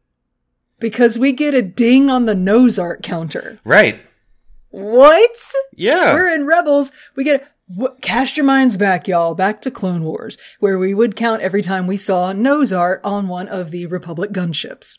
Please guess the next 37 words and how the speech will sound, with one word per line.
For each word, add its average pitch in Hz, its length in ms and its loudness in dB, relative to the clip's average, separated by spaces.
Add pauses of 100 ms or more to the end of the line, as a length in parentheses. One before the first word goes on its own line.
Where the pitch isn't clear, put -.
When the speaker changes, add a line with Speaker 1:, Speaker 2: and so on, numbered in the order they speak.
Speaker 1:
right? 85 280 -6
Speaker 2:
Yeah. 101 240 -2 (760)
Speaker 1:
So - 220 0
the, 214 200 6
the, 214 340 -2 (360)
the 208 220 -4
top, 262 400 -4
the 208 80 -2
front 262 280 0
of 202 100 -2
Joe's 202 260 6
pit 262 220 -2
stop, 180 380 -4
the 196 100 -2
sign 233 560 -2
for 170 160 -6
Joe's 147 260 -6
pit 185 160 -10
stop - 420 -8
is 262 500 0
the 214 80 2
nose 226 360 2
and 190 160 0
wings 220 320 -2
of 170 80 -4
a 175 80 -2
Republic 175 520 -6
gunship, 196 420 -4
but 180 100 -6
it's 170 140 -10
not 175 140 -10
just - 200 -10
any 180 180 -6
Republic 165 460 -12
gunship. - 400 -16 (320)
According 226 560 4
to 208 420 -2